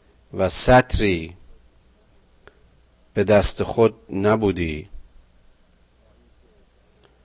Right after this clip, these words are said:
تا اینکه این کافران نتونن پیام تو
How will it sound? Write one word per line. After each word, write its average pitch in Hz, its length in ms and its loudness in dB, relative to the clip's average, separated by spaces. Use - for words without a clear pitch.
تا 110 180 4
اینکه 113 600 4
این 110 220 2
کافران 101 880 4
نتونن 107 800 4
پیام 127 460 10
تو 98 460 2